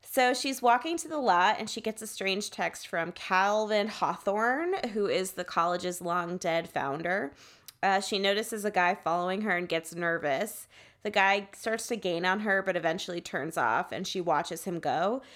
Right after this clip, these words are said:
But when she turns back around, there's a spooky figure in a cloak facing her.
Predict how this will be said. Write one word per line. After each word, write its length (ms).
But 140
when 100
she 160
turns 320
back 240
around, 360
there's 280
a 160
spooky 420
figure 400
in 80
a 80
cloak 440
facing 440
her. 360